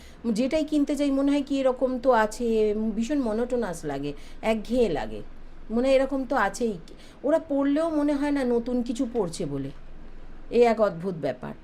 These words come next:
তো সেইগুলো দেখছিলাম, হাজব্যান্ডের জন্য দেখলাম, কিন্তু সেরকম কিছু পছন্দ হলো না। ওই, ওই একই ব্যাপার, মনে হচ্ছে সবই যেন, উম,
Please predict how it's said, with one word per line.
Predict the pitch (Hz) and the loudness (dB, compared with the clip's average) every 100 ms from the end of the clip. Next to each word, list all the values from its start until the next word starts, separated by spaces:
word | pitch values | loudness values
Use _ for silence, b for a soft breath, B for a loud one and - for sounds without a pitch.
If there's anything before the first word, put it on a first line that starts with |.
| B B B B B - - | B B B B B -18 -10
তো | 269 | -2
সেইগুলো | 277 254 233 262 | 2 2 4 4
দেখছিলাম, | 226 220 - - 226 220 214 | 6 4 2 -2 0 2 2
হাজব্যান্ডের | 196 180 220 240 226 | 0 2 4 4 4
জন্য | 233 226 226 240 | 2 0 0 0
দেখলাম, | 202 208 247 233 226 | 2 2 2 0 0
কিন্তু | 220 220 | -2 -4
সেরকম | 226 214 208 226 | -2 -2 0 -2
কিছু | 226 - 226 | -4 -6 -4
পছন্দ | 175 170 220 214 | -2 -2 -4 -2
হলো | 214 208 | -2 -2
না। | 196 190 190 | -4 -6 -2
ওই, | 208 220 | 0 0
ওই | 208 214 247 220 | 0 0 2 2
একই | 190 233 | 2 0
ব্যাপার, | 226 214 233 233 | 0 0 -2 -4
মনে | 190 | -6
হচ্ছে | 196 202 | -6 -4
সবই | 208 156 | -4 -4
যেন, | 175 175 | -4 -6
উম, | 185 185 - - - - 175 170 165 165 | -6 -10 -16 -16 -16 -6 0 0 0 -2